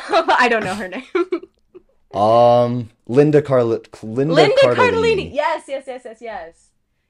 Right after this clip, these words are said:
Speaker 1: Yeah, she
Speaker 2: But
Speaker 1: played
Speaker 2: yeah,
Speaker 1: Judy
Speaker 2: she's
Speaker 1: in, in a Netflix show. That's really
Speaker 2: she's,
Speaker 1: good. I forgot
Speaker 2: she's
Speaker 1: her
Speaker 2: really
Speaker 1: name.
Speaker 2: good in this show. We're prob-, we probably won't mention her again. She, she's awesome though.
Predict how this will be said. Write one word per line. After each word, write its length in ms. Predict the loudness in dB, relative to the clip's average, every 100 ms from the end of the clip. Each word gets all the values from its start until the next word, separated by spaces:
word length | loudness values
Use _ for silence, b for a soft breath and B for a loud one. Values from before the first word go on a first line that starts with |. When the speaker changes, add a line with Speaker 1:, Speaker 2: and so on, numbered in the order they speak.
| -8
Speaker 1:
Yeah, 240 | -4 -4
she 160 | -6 -4
Speaker 2:
But 80 | -2
Speaker 1:
played 120 | 0
Speaker 2:
yeah, 100 | -2
Speaker 1:
Judy 120 | -2
Speaker 2:
she's 240 | 0 -2
Speaker 1:
in, 160 | -2 -14 _ _
in 280 | -18 -16 -20 _
a 80 | -16
Netflix 420 | -12 -12 -12 -16
show. 380 | -16 -18 -18 -20 _ _ -16
That's 260 | -16 -16
really 160 | -18 -8
Speaker 2:
she's, 280 | -2 -2 -2
Speaker 1:
good. 80 | -10
I 40 |
forgot 200 | -14 -4
Speaker 2:
she's 160 | -2 0
Speaker 1:
her 80 |
Speaker 2:
really 200 | 4 4 4
Speaker 1:
name. 40 |
Speaker 2:
good 140 | 0
in 120 | 0 -4
this 120 | -6
show. 320 | -2 0 0
We're 160 | -2 -4
prob-, 300 | 0 0 0
we 140 | -4
probably 260 | -2 -4 -4
won't 340 | -6 -8 -10
mention 460 | -10 -10 -10 -12 -10
her 160 | -8
again. 580 | -8 -10 -10 -10 -12 -16 _ _ _ _
She, 280 | -8 -6 -6
she's 240 | -4 -2
awesome 380 | -2 -4 -10 -12
though. 300 | -14 -14